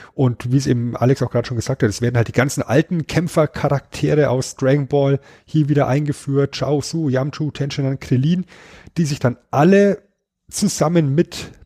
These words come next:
Piccolo und Gohan den Saiyajins stellen und so Stück für Stück alle sterben. Bis auf Krillin und Gohan.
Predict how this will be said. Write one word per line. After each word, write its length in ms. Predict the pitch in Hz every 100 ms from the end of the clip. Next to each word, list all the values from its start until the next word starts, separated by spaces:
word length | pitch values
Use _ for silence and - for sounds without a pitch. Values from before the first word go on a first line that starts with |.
| -
Piccolo 500 | 185 170 165 160 156
und 300 | 147 147 -
Gohan 480 | 143 139 135 139 - - - -
den 140 | 131
Saiyajins 580 | - 127 113 - 185 -
stellen 380 | - 113 135 160 - - _
und 100 | -
so 120 | -
Stück 260 | 117 - 175
für 140 | -
Stück 280 | 131 147 -
alle 140 | 113 104
sterben. 400 | - 101 90 82 _ _ _ _ _ _ _ _ _ _
Bis 180 | - 190
auf 260 | 156 151 -
Krillin 500 | - 117 156 190 185 _ _
und 160 | 135
Gohan. 440 | - 117 95 85